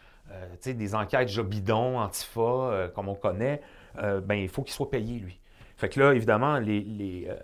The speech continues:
les grosses subventions de Trudeau qui passaient par le programme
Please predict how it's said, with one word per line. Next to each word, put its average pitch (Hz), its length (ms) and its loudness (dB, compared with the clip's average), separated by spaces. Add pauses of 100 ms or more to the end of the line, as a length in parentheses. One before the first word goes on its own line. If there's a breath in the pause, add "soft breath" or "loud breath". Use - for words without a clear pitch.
(100)
les 104 240 -4
grosses 120 480 2
subventions 107 600 -6
de - 180 -16
Trudeau 117 500 0 (340 loud breath)
qui - 140 -4
passaient 165 460 8
par 147 260 4
le 123 160 6
programme 127 800 0